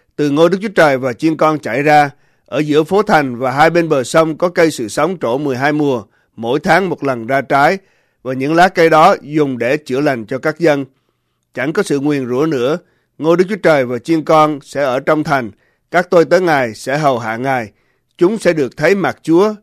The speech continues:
và danh Chúa sẽ ở trên trán mình. Đêm không còn có nữa và chúng sẽ không cần đến ánh sáng đèn hay ánh sáng mặt trời, vì Chúa là Đức Chúa Trời sẽ soi sáng cho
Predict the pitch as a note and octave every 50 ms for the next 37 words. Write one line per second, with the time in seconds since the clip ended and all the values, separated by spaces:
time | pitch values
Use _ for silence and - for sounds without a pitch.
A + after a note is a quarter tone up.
0 | _ _ _ - A#2+ A#2 A#2 C3+ D3+ D#3 D#3 C#3 D#3+ E3 F#3+ F#3+ - D3+ B2+ B2
1 | C#3 - D3+ D3+ D3+ C#3+ - D#3 E3 F#3+ F#3+ F3 D3 B2+ G#2+ - _ _ _ _
2 | _ _ _ _ C3+ D3+ E3 E3+ C#3 - E3+ D#3+ D#3+ - D3+ C3+ B2 G#2+ G2 C#3+
3 | D#3 E3+ E3+ C3+ A#2+ A#2+ B2+ D3+ E3 _ _ _ _ _ _ _ _ _ _ -
4 | C3 C3 A#2 - F3+ F#3+ G#3+ F#3 F#3+ E3+ - F3 E3+ D#3 D3 D3+ C3+ B2+ B2+ C#3
5 | D#3+ F#3 F3+ F#3 F3 - F3+ F#3+ G3 F#3 D#3+ D3+ C#3 B2 A2+ B2 C#3 D3 D3+ D#3+
6 | D#3 F3 E3+ F#3+ G3 D#3 A#2+ - - D#3 C#3+ C3+ B2 A2+ G2+ _ _ _ _ _
7 | _ _ - C#3 C3+ B2+ A2 - D#3 E3+ G3 G#3+ G3+ D#3+ C#3 - - - F3 C#3+
8 | - D3+ C#3+ B2+ A#2 G2+ - A#2 A#2+ C3+ - - D3+ D3 - - D#3+ F3 E3 -
9 | D3+ D3 C#3+ C#3